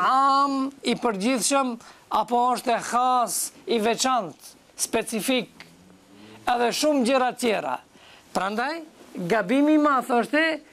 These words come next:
që kjo fjalë, domethënë, të vleje edhe jashta akranave të tyre, domethënë, të dietarëve, të fukahave.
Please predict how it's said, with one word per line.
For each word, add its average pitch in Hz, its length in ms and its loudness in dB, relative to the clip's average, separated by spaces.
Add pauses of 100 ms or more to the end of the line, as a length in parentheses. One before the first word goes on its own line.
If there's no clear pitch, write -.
(280)
që 254 180 4 (720)
kjo 269 180 2
fjalë, 277 380 0
domethënë, 247 500 0
të 240 160 2
vleje 269 400 4 (160)
edhe 269 320 0 (560)
jashta 254 520 0 (1000)
akranave 247 720 0
të 226 180 -2
tyre, 220 320 2
domethënë, 208 420 0
të 208 120 0
dietarëve, 202 680 0
të 196 140 -2
fukahave. 165 760 -2